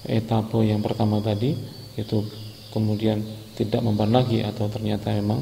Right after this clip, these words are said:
membutuhkan upaya yang lebih tegas, yang lebih kuat, yaitu perintah dan, dan larangan.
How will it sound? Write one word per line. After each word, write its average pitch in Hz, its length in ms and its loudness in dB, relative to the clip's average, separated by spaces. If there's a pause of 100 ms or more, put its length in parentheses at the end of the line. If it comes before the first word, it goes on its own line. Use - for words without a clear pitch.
(360)
membutuhkan 110 640 4 (420)
upaya 113 380 4
yang 110 100 4
lebih 104 380 2 (580)
tegas, 123 400 4
yang 110 200 2
lebih 104 420 0
kuat, 151 420 6
yaitu 117 400 2 (480)
perintah 110 440 2
dan, 104 160 2 (400)
dan 95 160 -4
larangan. 90 420 -8